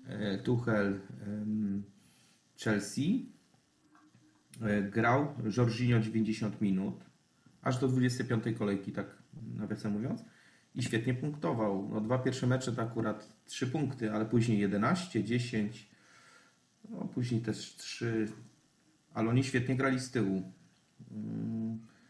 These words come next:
ale okej, ja myślę, nie skupiajmy się na zawodnikach, których nie,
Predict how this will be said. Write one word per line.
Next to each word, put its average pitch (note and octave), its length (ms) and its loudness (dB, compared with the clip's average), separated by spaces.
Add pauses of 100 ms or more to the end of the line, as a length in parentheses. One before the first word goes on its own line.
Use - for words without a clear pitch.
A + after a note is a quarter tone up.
(120)
ale D3 140 2
okej, C#3+ 220 4
ja C3+ 120 4
myślę, D3+ 220 2
nie C#3 140 2
skupiajmy C#3 460 2
się A2+ 140 2
na A2+ 100 4
zawodnikach, A2+ 540 0
których A2+ 440 0
nie, A2 440 0